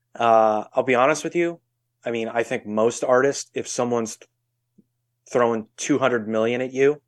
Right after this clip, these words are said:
you're likely to do it, especially if you're his age and you have so much more time to make music.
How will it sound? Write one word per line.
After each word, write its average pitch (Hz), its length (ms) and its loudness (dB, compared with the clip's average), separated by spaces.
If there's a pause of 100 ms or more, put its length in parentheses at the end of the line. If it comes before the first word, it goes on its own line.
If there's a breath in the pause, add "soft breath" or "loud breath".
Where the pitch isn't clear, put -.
(680)
you're 120 140 4
likely 117 520 2
to 110 80 -4
do 107 200 2
it, 127 140 2 (380 soft breath)
especially 180 480 4
if 143 160 0
you're 120 220 4
his 123 320 -4
age 117 320 0
and 117 80 -10
you 113 80 -8
have 113 240 0
so 117 160 -2
much 117 220 -4
more 117 140 0
time 110 440 -4
to - 160 -8
make 110 240 -4
music. 113 460 -4